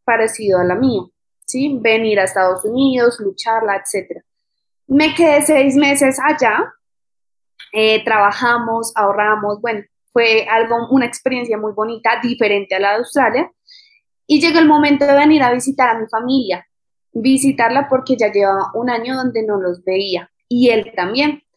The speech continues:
Así que tomamos la decisión de, en su momento de cada uno va a su país de vacaciones por dos meses a visitar a su familia. Compramos los tiquetes y nos despedimos con un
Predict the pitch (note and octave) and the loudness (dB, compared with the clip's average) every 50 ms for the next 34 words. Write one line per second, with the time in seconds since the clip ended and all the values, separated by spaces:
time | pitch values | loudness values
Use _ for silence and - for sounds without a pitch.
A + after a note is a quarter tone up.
0 | _ _ _ _ _ _ - - D4 D4 D#4 C#4+ - C#4 C4+ C4+ C4+ C#4+ D4 C#4 | _ _ _ _ _ _ -2 0 0 0 0 0 2 2 2 2 2 2 2 2
1 | C4 C4 B3 B3 A#3+ A#3 A#3+ B3 C4+ C4 C4 C4 B3 A#3 A3+ A3 G#3 G#3 G#3 - | 2 2 2 2 2 2 2 0 -2 -6 -4 -4 -4 -4 -4 -2 -4 -4 -4 -6
2 | _ _ - A3 A3+ B3 A#3+ A#3+ A#3+ B3 B3 A#3+ A3+ A3 A3 A3+ A#3 A#3 - - | _ _ -4 -4 -4 -4 -4 -4 -2 -2 -2 -2 -2 -2 0 0 -2 -2 -2 -2
3 | B3 B3+ C4+ C#4+ C#4+ C#4+ C#4 C#4 C#4 C4+ C4+ C4+ - C4 - - C4+ B3+ B3 A#3+ | 0 0 2 2 2 2 2 2 2 0 0 -2 -4 -8 -6 -4 -2 0 0 0
4 | B3 D4 - - - _ _ - A#3+ G#3 A#3+ B3+ C#4 C#4 C#4 C#4 - - D#4 D#4 | -2 -2 -4 -6 -10 _ _ -8 -4 0 0 0 2 0 -2 -2 -2 -4 -4 -2
5 | - D4+ C4+ A#3 A#3 C#4+ D#4+ - _ - - A#3+ A#3 A#3 A#3+ A#3+ B3 C4+ C4 A#3+ | -2 -2 -2 -2 -2 -4 -4 -4 _ -6 -6 -4 -2 0 -2 0 0 0 0 0
6 | A#3 B3+ C#4 C4+ - - A#3+ B3 A#3+ A#3 - A3 - - F#3+ F#3 F#3 - - _ | -2 -4 -4 -6 -6 -2 -2 0 0 -2 -4 -8 -6 -4 -4 -4 -4 -8 -10 _
7 | - F3 F#3 F#3 F3 - - _ _ _ _ _ _ _ _ _ - - - - | -6 -4 -2 -2 -4 -4 -6 _ _ _ _ _ _ _ _ _ -20 -20 -20 -20
8 | _ _ _ _ _ _ _ _ - - D#4 D4+ D4 D4 D4 C#4+ C#4 C4+ - - | _ _ _ _ _ _ _ _ -4 -4 -2 0 0 0 2 2 0 0 -2 -4
9 | - - C4 C#4 C4+ - D#4 - - C4+ C4 C4 - E4+ A4 A#4+ - - - - | -2 0 0 0 0 0 -4 -2 0 -2 -2 0 0 0 0 0 -2 -4 -8 -12
10 | _ _ _ _ _ _ _ - B3+ C#4 C#4+ D4+ D#4 C#4+ - - _ - B3+ C4 | _ _ _ _ _ _ _ -2 0 2 4 4 2 2 -2 -6 _ -4 0 0
11 | C4+ C4 B3+ C4+ B3+ B3+ - - C4 B3+ B3+ C4 B3+ B3 A#3+ B3 B3+ C#4+ D#4 - | 0 0 2 0 0 0 0 0 0 0 0 0 -2 -6 -6 -6 -6 -6 -6 -6
12 | - - _ - - C4+ C4 A#3+ - - B3 A#3 G#3+ - _ | -8 -16 _ -4 -2 -2 -2 -2 -4 -8 -8 -8 -8 -10 _